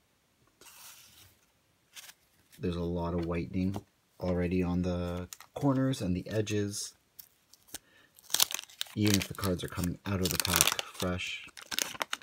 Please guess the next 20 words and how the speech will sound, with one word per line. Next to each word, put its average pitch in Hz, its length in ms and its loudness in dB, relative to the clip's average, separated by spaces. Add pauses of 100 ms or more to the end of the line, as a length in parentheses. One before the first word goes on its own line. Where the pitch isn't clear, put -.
(1600)
Griffey, 110 320 4
of - 200 -4
course, 107 280 0
like 90 120 -2
many 92 300 2
things 92 320 -2
in 90 80 4
the 85 80 0
hobby, 95 540 -2 (340)
has 85 180 -8
shown 87 500 -2 (680)
an 92 80 0
incredible 90 600 0
spike 82 520 -4 (1600)
in 87 140 -4
price. 95 560 -4 (180)
Uh, 110 300 -4
B 110 240 -8
J 101 200 -8
Surhoff, 107 760 -6